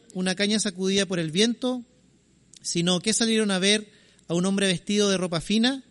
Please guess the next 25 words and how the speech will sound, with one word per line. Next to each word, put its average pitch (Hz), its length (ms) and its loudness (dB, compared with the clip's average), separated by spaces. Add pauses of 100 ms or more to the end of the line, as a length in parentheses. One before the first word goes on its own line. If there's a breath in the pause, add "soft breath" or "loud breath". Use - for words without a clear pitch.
(180)
Claro 165 220 -4
que 196 120 -2
no, 240 260 2 (480 soft breath)
pues 156 160 -2
los 165 200 0
que 190 140 0
usan 208 260 0
ropa 208 280 0
de 202 100 2
lujo 214 340 -2
están 202 480 -4 (160)
en 151 80 -10
los 151 120 -8
palacios 180 640 -4
de 151 80 -8
los 147 100 -6
reyes. 170 560 -2 (540 soft breath)
Entonces, 233 460 0
¿qué 254 160 -2
salieron 208 380 0
a 143 80 0
ver? 123 220 -4 (560 soft breath)
¿A 156 100 -4
un 190 120 -2
profeta? 240 580 -2